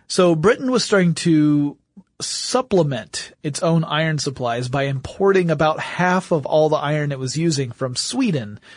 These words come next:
Uh, the iron from Sweden did not have the high concentrations of sulfur or phosphorus, so it wasn't as problematic. And Britain just couldn't produce enough of its own despite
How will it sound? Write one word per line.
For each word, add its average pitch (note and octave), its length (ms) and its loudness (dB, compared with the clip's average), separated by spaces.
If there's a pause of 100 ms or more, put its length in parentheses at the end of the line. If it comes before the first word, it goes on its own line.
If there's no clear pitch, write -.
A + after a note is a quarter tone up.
(340)
Uh, C3+ 140 -2
the - 120 -4
iron F3 200 0
from D3 160 -6
Sweden E3 340 -2
did D#3 160 -2
not F#3+ 360 2
have B2 680 -4
the C#3+ 260 -4
high C#3 240 -2
concentrations C3 760 -6
of A#2+ 100 -12
sulfur B2 460 -4
or A#2 60 -8
phosphorus, C3 600 -4
so B2+ 420 -4
it C3 140 -6
wasn't C3+ 440 -4
as A#2+ 560 -8
problematic. C3+ 840 -2 (440)
And D3+ 180 0
Britain G3 240 0
just D#3+ 220 0
couldn't E3 260 0
produce D3+ 380 0
enough C#3+ 240 -4
of C3 100 -6
its B2+ 160 -4
own D3+ 160 0
despite D3 480 -2